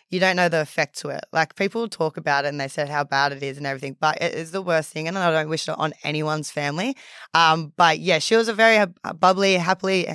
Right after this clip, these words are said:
girl. Yeah, like, that, that time of it, and it's actually coming up is her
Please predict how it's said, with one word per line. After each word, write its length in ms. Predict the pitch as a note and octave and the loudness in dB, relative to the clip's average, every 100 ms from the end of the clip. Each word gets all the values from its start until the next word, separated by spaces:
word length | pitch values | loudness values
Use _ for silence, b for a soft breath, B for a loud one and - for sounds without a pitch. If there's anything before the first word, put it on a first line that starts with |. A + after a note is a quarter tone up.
| - - | -10 -2
girl. 340 | E3 F3 A3 _ - | 2 2 0 _ -2
Yeah, 280 | E3+ D#3 | 2 4
like, 220 | D#3 D3+ - | 2 0 2
that, 300 | C#3+ - - | 0 0 -2
that 180 | E3 - | -2 0
time 240 | E3+ E3 | 0 0
of 80 | E3 | 0
it, 100 | E3 | -2
and 120 | E3+ | -4
it's 120 | D#3+ - | -6 -6
actually 260 | D#3+ F#3 | -6 -6
coming 300 | F3 F3 D#3+ | -2 -2 0
up 100 | D#3 - | -2 -2
is 120 | C#3+ | -4
her 220 | D3+ D3 | 0 2